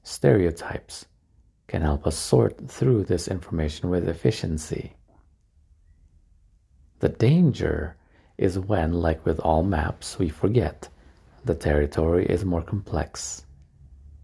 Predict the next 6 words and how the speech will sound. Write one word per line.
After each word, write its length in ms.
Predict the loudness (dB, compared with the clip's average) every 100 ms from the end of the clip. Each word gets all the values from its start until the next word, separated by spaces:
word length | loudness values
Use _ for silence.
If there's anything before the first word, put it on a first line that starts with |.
| -20 -20 -20 -20 -12
that 240 | -4 -4 2
people 560 | 2 2 2 0 0 -6 -20 _
have 200 | -4 -4
far 420 | -4 -2 2 4 2
more 500 | 2 2 0 -2 -4
territory 800 | -2 0 0 0 -2 -2 -4